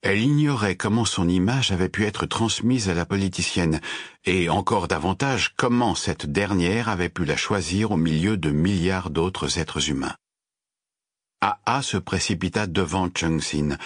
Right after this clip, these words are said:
puis elle se retourna, et tandis qu'elle marchait à reculons, elle lui demanda : « Détruirais-tu un monde pour installer une telle dissuasion ? Et plus important,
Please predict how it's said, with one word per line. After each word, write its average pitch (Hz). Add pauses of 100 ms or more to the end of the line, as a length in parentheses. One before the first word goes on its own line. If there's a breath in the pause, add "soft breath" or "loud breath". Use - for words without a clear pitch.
(340 loud breath)
puis 95
elle 85
se 82
retourna, 90 (340)
et 98
tandis 107
qu'elle 90
marchait 90
à 90
reculons, 85
elle 85
lui 87
demanda : « 76 (880)
Détruirais-tu 147
un 107
monde 107
pour 95
installer 92
une 85
telle 107
dissuasion ? 98 (680)
Et 135
plus 156
important, 135